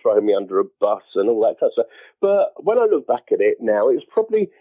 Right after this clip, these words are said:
I probably let my, you know, took my eye off the ball or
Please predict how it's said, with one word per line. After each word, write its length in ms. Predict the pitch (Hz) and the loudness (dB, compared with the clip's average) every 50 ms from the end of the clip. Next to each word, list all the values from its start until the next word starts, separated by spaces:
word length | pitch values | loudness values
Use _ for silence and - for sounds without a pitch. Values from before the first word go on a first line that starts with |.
| _ _ _ _ _ _ _ - | _ _ _ _ _ _ _ -4
I 140 | - 170 220 | -2 0 0
probably 320 | 220 220 220 175 151 127 120 | 0 0 0 0 2 2 2
let 120 | - - | 0 0
my, 260 | 120 113 110 110 117 | 0 0 2 2 2
you 320 | 113 104 98 135 143 147 131 | 2 2 0 0 0 0 0
know, 80 | 110 - | 0 2
took 120 | - - - | 0 0 0
my 80 | 107 | 2
eye 180 | 107 113 120 123 | 2 2 2 2
off 160 | 117 101 - | 2 0 -2
the 80 | - 110 | -8 -10
ball 560 | - - 135 143 151 151 160 160 160 156 156 | -6 -2 0 0 2 2 2 2 2 2 2
or 80 | 139 | 0